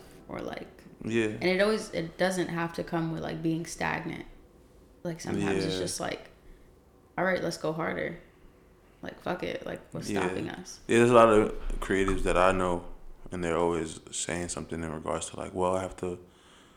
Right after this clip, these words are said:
Speaker 2: I have to find inspiration. I need to find it."
Speaker 1: Mm.
Speaker 2: Like, no. Y-, you already, you're already fucking up.
Speaker 1: <laughs>
Speaker 2: Yeah, like, it's, you're supposed to be that. You know what I mean? You're supposed to be like, "Nah,
Speaker 1: Mm.
Speaker 2: I'm, I'm gonna go find this. I'm gonna make sure that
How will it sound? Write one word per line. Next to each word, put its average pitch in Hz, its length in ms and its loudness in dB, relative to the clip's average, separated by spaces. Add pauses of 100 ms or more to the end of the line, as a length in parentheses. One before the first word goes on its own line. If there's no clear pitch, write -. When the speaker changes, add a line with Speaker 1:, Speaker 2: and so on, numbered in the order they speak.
(760)
Speaker 2:
I 110 60 -4
have 101 140 -6
to 98 100 -12
find 101 380 -4
inspiration. 92 720 -8
I 101 60 -10
need 104 160 -10
to 98 60 -10
find 95 460 -6
it." - 320 -8
Speaker 1:
Mm. 196 180 0
Speaker 2:
Like, 170 480 0
no. - 220 -6 (1300)
Y-, - 200 -12
you 98 160 -2
already, 98 400 0 (380)
you're 95 140 -2
already 92 160 -2
fucking 95 340 -4
up. 92 160 -8 (400)
Speaker 1:
<laughs> 233 100 -6 (640)
Speaker 2:
Yeah, 110 360 6 (100)
like, 98 100 -6
it's, 95 280 -6
you're 95 260 0
supposed 104 380 2
to 95 80 -6
be 95 140 -6
that. 90 200 -10 (220)
You 92 80 -6
know 95 60 -2
what 95 60 -4
I 95 40 -4
mean? 98 120 -2
You're 101 80 0
supposed 101 360 0
to 262 100 4
be 95 60 6
like, 90 180 4
"Nah, 95 240 6
Speaker 1:
Mm. 98 60 2
Speaker 2:
I'm, - 80 -4
I'm 95 140 -2
gonna 92 200 -2
go 87 140 -6
find 87 360 -4
this. 85 180 -10
I'm 87 80 -8
gonna 90 120 -2
make 90 140 -2
sure 92 180 -4
that 85 280 0